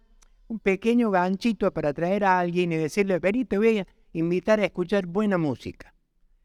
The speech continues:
Y después tengamos un break, ¿no es cierto? O sea, algo para comer, un momentito especial. ¿Te comprometerías a traer a alguien vos a la iglesia?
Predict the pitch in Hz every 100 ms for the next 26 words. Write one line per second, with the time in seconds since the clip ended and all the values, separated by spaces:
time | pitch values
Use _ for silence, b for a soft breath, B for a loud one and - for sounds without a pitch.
0 | _ - 160 180 247 233 214 220 233 202
1 | 180 170 185 127 - - _ 110 107 190
2 | 190 160 147 170 160 143 _ 147 _ _
3 | - 180 180 156 143 123 139 151 202 196
4 | 180 170 139 143 147 165 151 135 _ -
5 | 120 - 127 117 113 92 _ _ _ _
6 | _ _ _ _ _ 190 190 208 180 190
7 | 190 175 190 208 285 277 165 131 143 160
8 | 170 180 208 180 147 165 143 127 165 -
9 | 196